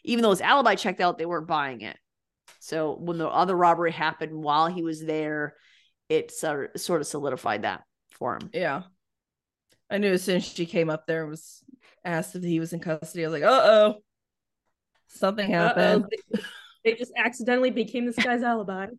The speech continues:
Speaker 2: <laughs>
Speaker 1: That poor guy,
Speaker 2: Yeah.
Speaker 1: though. This new <laughs> guy, when his wife got taken.
Speaker 2: <gasps> That was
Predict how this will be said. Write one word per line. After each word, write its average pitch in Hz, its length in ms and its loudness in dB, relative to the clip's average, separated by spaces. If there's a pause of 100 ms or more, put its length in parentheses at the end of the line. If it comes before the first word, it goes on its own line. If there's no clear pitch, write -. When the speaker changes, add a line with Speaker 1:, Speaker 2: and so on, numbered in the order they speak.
(160)
Speaker 2:
<laughs> 415 120 -4 (2750)
Speaker 1:
That 226 160 4
poor 285 220 4
guy, 277 200 6
Speaker 2:
Yeah. 320 60 4
Speaker 1:
though. 262 320 4 (160)
This 233 220 0
new 359 200 2 (140)
<laughs> - 80 -4
guy, 233 140 6 (140)
when 254 140 -2
his 214 180 -4
wife 240 200 2
got 233 260 2
taken. 202 540 2 (520)
Speaker 2:
<gasps> 233 500 0 (640)
That 254 120 2
was 605 100 4